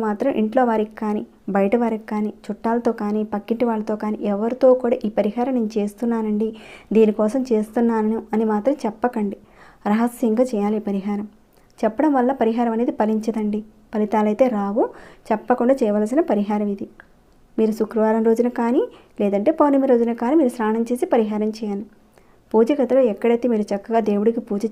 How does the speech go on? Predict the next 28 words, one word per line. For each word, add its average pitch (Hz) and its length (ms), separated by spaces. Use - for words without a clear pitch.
చేసుకుంటారో 214 680
అక్కడ 311 200
ఈ - 80
పరిహారాన్ని 208 480
చేయాలి. 208 280
పరిపూర్ణమైన 220 840
మనసుతో 208 440
నిండుగా 202 400
చేయండి, 208 300
ఖచ్చితంగా 254 520
ఫలితం 214 320
వస్తుంది. 208 360
ముందైతే 294 380
మీరు 240 180
ఏం 208 140
చేస్తారంటే 214 580
ఈ - 20
ఎల్లో 247 240
కలర్ 233 280
క్లాత్ 208 320
ఉంది 220 160
కదండి, 220 300
పెద్దది 214 360
అవసరం 226 300
లేదండి, 226 340
చిన్న 277 320
ముక్క 220 260
తీసుకోండి, 208 500